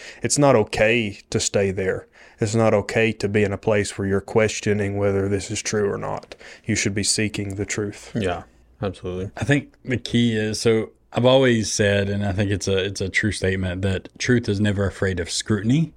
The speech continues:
Speaker 2: Sure.
Speaker 3: So I don't think there's an issue with questions. I think you're exactly right. It's the heart of the issue. Am I, am I truly, I think there's a twofold issue.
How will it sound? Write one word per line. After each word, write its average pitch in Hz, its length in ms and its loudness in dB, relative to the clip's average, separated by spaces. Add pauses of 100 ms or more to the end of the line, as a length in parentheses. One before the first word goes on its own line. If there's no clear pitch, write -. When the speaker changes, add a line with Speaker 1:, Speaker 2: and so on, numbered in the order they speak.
(240)
Speaker 2:
Sure. 101 280 -2 (240)
Speaker 3:
So 120 380 4 (100)
I 123 100 2
don't 120 500 0
think 110 240 0
there's 104 240 0
an 101 100 0
issue 98 320 0
with 90 340 -6
questions. 104 960 0 (880)
I - 60 0
think 113 240 0
you're 107 160 2
exactly 98 380 -2
right. 101 180 2
It's - 160 -4
the 104 120 -2
heart 101 320 2
of 92 120 -2
the 95 160 -2
issue. 90 400 -2
Am 110 180 2
I, 101 100 -2
am 113 120 2
I 107 80 2
truly, 123 680 2 (220)
I 127 60 -2
think 147 140 2
there's 107 180 -2
a 101 60 -6
twofold 95 440 0
issue. 95 300 -8